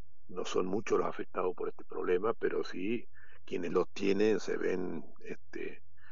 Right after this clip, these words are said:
de alguna manera, este, castigados por una, un sistema que no los protege en cuanto a lo medicamentos,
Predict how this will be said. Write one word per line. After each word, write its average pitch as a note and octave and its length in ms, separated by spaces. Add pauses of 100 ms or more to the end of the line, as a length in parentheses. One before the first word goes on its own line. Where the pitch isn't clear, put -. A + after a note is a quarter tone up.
(380)
de F#2 80
alguna F2 220
manera, E2+ 920 (180)
este, - 460
castigados G2+ 720
por F#2 220
una, F2 380
un E2 280
sistema F#2+ 420
que - 140
no E2+ 100
los E2+ 140
protege - 540
en F2 80
cuanto - 320
a - 40
lo - 200 (380)
medicamentos, F2 800